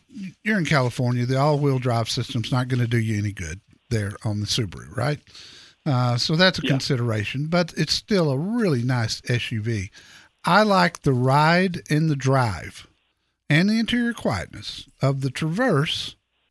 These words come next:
Speaker 1: better than the Ascent. And I love Ascent. I've talked to, you're the third person that's mentioned that vehicle th-, today so far. And I love them, but the ride and drive, uh, w-, w-, we got kids, are,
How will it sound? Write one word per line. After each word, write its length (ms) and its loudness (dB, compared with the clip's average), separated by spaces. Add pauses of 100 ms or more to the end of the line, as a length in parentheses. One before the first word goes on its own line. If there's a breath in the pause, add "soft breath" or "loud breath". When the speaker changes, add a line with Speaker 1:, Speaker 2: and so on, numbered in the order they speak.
Speaker 1:
better 320 2
than 240 0
the 100 0
Ascent. 560 -2 (480 soft breath)
And 180 2
I 80 2
love 340 2
Ascent. 520 -2
I've 140 -2
talked 260 -2
to, 100 -8 (420)
you're 160 -2
the 140 0
third 460 0
person 340 0
that's 160 -4
mentioned 300 -2
that 120 -4
vehicle 340 -4
th-, 260 -6
today 480 -2 (520 loud breath)
so 200 0
far. 440 0 (440 soft breath)
And 580 2
I 80 4
love 360 4
them, 460 -10
but 360 0 (200)
the 160 0
ride 360 2
and 80 -2
drive, 640 -2 (180)
uh, 60 -8 (120)
w-, 180 -8 (200)
w-, 180 -18 (500)
we 200 -2
got 180 0
kids, 420 -2
are, 220 -4